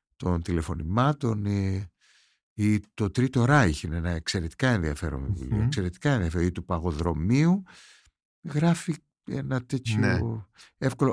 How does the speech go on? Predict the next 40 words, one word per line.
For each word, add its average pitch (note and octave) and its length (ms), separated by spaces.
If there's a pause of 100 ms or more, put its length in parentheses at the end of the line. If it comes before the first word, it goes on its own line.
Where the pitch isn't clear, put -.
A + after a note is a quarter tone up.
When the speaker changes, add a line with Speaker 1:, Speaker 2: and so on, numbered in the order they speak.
(100)
Speaker 1:
Ο D3 140
Τάιμπο E2 640 (480)
με G#2+ 140
έχει F2 500
απογοητεύσει. E2+ 640
Speaker 2:
Σε - 20
έχει A#2+ 120
απογοητεύσει. G#2 840
Speaker 1:
Ναι, C3 200
δεν C3+ 200
μπορώ G2+ 220
να E2+ 100
διαβάσω E2 520
μυθοπλασία F2+ 840
του. G2+ 300 (300)
Speaker 2:
Ο A2 80
Μεξικάνος G#2 840
Speaker 1:
Ναι, A#2 80
ο - 100
Speaker 2:
συγγραφέας G#2 420
Speaker 1:
Μεξικάνος A2+ 380
Speaker 2:
Τάιμπο, G2 300
Speaker 1:
συγγραφέας, F#2+ 420
Speaker 2:
ναι. G#2+ 100
Speaker 1:
ναι. E2+ 280
Ιγνάσιο G2 480
Πάκο G#2 380
Τάιμπο F#2+ 500
του. G2+ 240
Speaker 2:
Του. F2+ 360 (140)
Σύγχρονος G2 580
συγγραφέας. G2 420
Speaker 1:
Ναι. B2 80
Speaker 2:
Μάλιστα, D#3+ 260
νομίζω D3 280
ότι D#3 100
είναι E3 120
και D#3 100
υπουργός D#3 340
πολιτισμού. D3 680